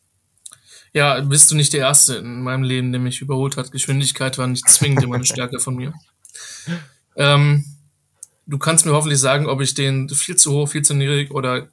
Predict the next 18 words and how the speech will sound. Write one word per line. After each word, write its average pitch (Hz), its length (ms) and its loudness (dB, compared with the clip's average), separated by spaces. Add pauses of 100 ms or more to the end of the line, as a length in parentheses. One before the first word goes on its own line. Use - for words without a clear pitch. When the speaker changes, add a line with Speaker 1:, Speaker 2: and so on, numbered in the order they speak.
Speaker 1:
total, 135 840 -2
äh, - 880 -6
Speaker 2:
Sehen 131 180 -6
wir. 101 140 -12 (220)
Speaker 1:
äh, 131 100 0
total 131 300 0
richtig 143 340 0
habe, 120 240 0
weil 131 160 2
ich 139 140 0
da 131 120 -2
einfach 131 240 -4
super 139 320 -2
unsicher 131 380 -2
mit 120 140 -6
der 127 160 -6
Range 127 300 -6
war. 147 240 -2